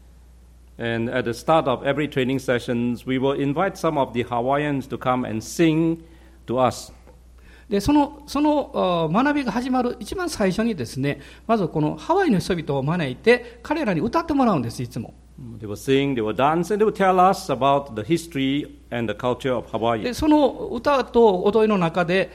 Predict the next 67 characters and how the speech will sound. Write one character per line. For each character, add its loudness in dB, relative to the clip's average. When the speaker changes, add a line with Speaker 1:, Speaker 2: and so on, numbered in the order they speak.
Speaker 2:
ハ -2
ワ 2
イ 0
の 0
こ -2
う 0
歴 -2
史 -4
で -8
す -8
ね、 0
そ -4
れ 2
に 4
つ 0
い -2
て 0
彼 2
ら 2
は 0
こ -4
う -8
教 -2
え 0
て -2
く -2
れ 2
る 0
わ -2
け -10
で -14
す。 -20
Speaker 1:
I 0
remember 0
one 0
time 0
we 0
invited 0
this -4
family 0
to -8
come -2
to -2
tell 2
us 0
about 0
Hawaii. 2
Speaker 2:
で、 0
あ 0
る -4
時、 0
あ 0
の、 2
あ 2
る 2
ハ 2
ワ 4
イ 2
の -2
家 -2
族 -4
を -2
招 -2
き -8
ま 0
し -10
て、 -2